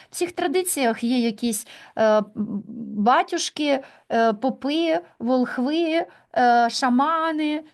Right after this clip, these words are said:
ще хтось, ще хтось, хто розказує, і люди всі вірять, і весь час потрібні були оці провідники, да? А, весь час людям казали, що ви не здатні ні цю мудрість, ні ту глибину взнать, і я з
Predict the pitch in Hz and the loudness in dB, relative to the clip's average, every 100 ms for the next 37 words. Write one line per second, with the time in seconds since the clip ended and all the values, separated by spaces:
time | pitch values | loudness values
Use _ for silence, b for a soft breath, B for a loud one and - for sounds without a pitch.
0 | - - 311 311 320 - 262 - - - | -12 -8 -4 -2 -2 -4 -10 -10 -10 -4
1 | 302 311 - 247 226 - B - 233 - | -4 -4 -2 -2 -2 -8 B -6 -6 -4
2 | 294 285 277 - 285 285 247 233 233 240 | -2 0 0 2 4 4 2 2 2 2
3 | 226 220 - 233 254 285 247 208 220 240 | 0 0 -2 0 0 0 -2 -4 -4 -2
4 | 262 285 247 208 240 233 220 226 220 208 | -2 -4 -4 -4 0 0 0 -2 -2 -4
5 | 233 208 214 214 202 220 - 202 170 196 | -6 -4 -2 0 2 2 0 -2 2 2
6 | 233 B B B _ 214 196 190 214 208 | 0 B B B _ -2 0 0 -2 0
7 | 294 277 254 247 254 262 262 233 - 233 | 0 0 0 0 0 2 2 2 -4 -4
8 | 240 214 214 226 220 - 202 190 B - | -4 -2 0 2 0 -4 -10 -10 B -4
9 | 214 208 202 208 269 240 269 247 240 214 | -4 -2 2 4 4 2 0 -2 -2 -2
10 | 208 208 208 190 208 277 285 262 247 208 | 0 0 0 0 0 0 0 0 0 -2
11 | 226 269 | -6 -6